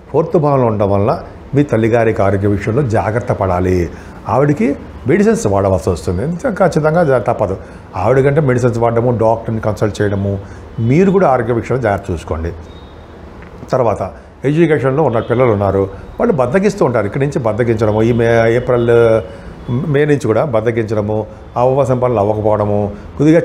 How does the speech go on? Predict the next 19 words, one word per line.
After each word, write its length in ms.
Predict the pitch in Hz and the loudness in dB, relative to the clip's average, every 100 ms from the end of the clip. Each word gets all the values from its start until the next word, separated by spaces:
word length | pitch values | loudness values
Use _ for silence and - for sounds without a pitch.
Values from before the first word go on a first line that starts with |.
| 120 | 0
చికాకులు, 580 | 110 107 107 107 107 101 - - | 2 0 2 0 0 -2 -14 -4
జ్ఞాపశక్తి 540 | 123 123 127 - 127 131 | 0 2 0 0 -2 -2
తగ్గడము, 560 | - 101 104 101 101 101 - 113 | -4 -4 -4 -2 -4 -6 -10 -2
మీరు 200 | 127 175 | 2 2
కూడా, 260 | 170 123 - - - - | 4 0 -2 -16 -16 -4
ఆ, 320 | 120 123 120 135 | 0 2 2 0
అంత 140 | 131 139 | -2 2
అద్భుతంగా 680 | 131 123 151 143 135 202 247 - | 2 2 0 2 0 -2 -4 -4
శని 120 | 131 | -2
ఫోర్త్ 240 | 151 127 123 | 0 0 0
భావంలో 260 | 123 123 | 0 0
ఉండడం 220 | 117 113 | 0 0
వల్ల 240 | 113 127 226 - - - 123 | 2 0 -2 -8 -18 -6 0
రెండున్నర 400 | 120 120 113 110 | 2 2 2 0
నెలల 240 | 110 117 | 0 0
పాటు 300 | 127 143 233 - - - | 0 0 -2 -6 -16 -2
ఇబ్బంది 340 | 113 101 120 123 | -2 2 0 2
పడక 200 | 110 113 | 0 0
తప్పదు. 400 | 98 - 87 | -2 -2 -4